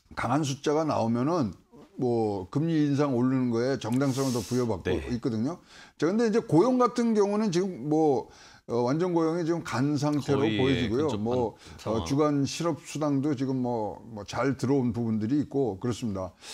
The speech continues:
Speaker 1: 어, 그래서 이제, 어, 십이일 날 하여튼, 어, 씨피아이가 어떻게 나오는지를
Speaker 2: 음.
Speaker 1: 봐야 되는데, 지난 십이월, 시월, 십일월, 어, 피피아이가
Speaker 2: 네.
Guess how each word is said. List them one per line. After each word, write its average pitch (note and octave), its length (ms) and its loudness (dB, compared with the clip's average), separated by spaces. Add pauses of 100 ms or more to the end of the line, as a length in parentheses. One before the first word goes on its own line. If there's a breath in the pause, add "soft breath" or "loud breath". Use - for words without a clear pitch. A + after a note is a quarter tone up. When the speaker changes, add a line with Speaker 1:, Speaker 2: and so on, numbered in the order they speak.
(240 loud breath)
Speaker 1:
어, B2+ 280 -2
그래서 E3+ 300 2
이제, D#3+ 400 2
어, A2+ 180 -4
십이일 G3+ 520 2
날 F3 100 4
하여튼, D3 460 0
어, G2+ 180 -6
씨피아이가 E3+ 480 -2
어떻게 C3+ 260 -2
나오는지를 A#2+ 680 -2
Speaker 2:
음. G2+ 60 -4
Speaker 1:
봐야 G#2 200 -2
되는데, A2 480 -2 (300 loud breath)
지난 D4+ 280 0
십이월, A3+ 560 0
시월, A#3 440 0
십일월, G#3 600 0 (380 loud breath)
어, C3 400 2
피피아이가 F3+ 960 2
Speaker 2:
네. D2+ 240 -4